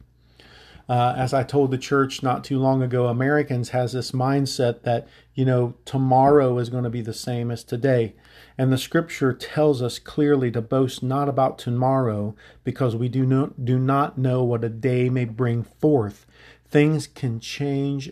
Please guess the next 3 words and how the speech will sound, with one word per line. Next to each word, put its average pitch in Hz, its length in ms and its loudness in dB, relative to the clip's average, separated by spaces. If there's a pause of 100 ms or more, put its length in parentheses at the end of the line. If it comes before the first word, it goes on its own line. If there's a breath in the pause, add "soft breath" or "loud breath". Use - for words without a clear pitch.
(140)
so - 640 2
rapidly. 117 880 0 (1000 soft breath)
Um, 117 580 2